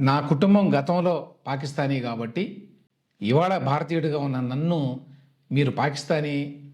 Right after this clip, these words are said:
అని చెప్పి దేశద్రోహం అని చెప్పి మాట్లాడడం కరెక్ట్ కాదు" అన్నాడు. ఇటువంటి పొరపాట్లు కంటిన్యూస్గా కాంగ్రెస్ పార్టీ చేస్తూనే ఉంది. బహుశా దానివల్లే ఆ పార్టీ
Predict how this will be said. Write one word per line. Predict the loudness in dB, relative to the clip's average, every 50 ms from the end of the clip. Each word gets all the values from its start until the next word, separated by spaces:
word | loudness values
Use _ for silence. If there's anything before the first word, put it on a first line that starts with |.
| _ -8
అని | -6 -6 -4 -4
చెప్పి | -2 0 0 0
దేశద్రోహం | 0 2 2 2 2 2 0 -2 0 0 0 0
అని | 0 -2 -4
చెప్పి | -6 -6 -4 -4
మాట్లాడడం | -2 -2 -4 -4 -6 -4 -6 -4 -4 -4 -4
కరెక్ట్ | -4 -2 -4 -4 -2 -4 -6 -6 -6 -4
కాదు" | -4 -2 -2 0 0
అన్నాడు. | -2 -4 -6 -8 -12 -14 -18 -20 -20 _ -20 _ _ _ _ _ _ -6
ఇటువంటి | -2 2 4 4 4 4
పొరపాట్లు | 4 2 2 0 0 0 0 0 0 0 2 4 4 4 4 2 0 -2 -4 -10 -16 -20 _ _ _ _ -4
కంటిన్యూస్గా | 0 2 2 2 4 6 6 6 6 4 2 -2 -4
కాంగ్రెస్ | -2 -4 -6 -6 -6 -6 -4 -4
పార్టీ | -4 -2 -2
చేస్తూనే | -2 -2 -2 -2 -2 -4 -4 -4
ఉంది. | -4 -6 -8 -10 -12 -14 -16 -20 -20 _ _ _ _ _ _ 0
బహుశా | 2 2 4 4 2 2
దానివల్లే | 2 0 0 0 0 0 0 0 0 0 0 0 -2 -4 -6 -8 -10 -10
ఆ | -10 -10
పార్టీ | -10 -8 -8 -8 -8 -6 -4 -2 0 0 0 -2 -4 -6 -10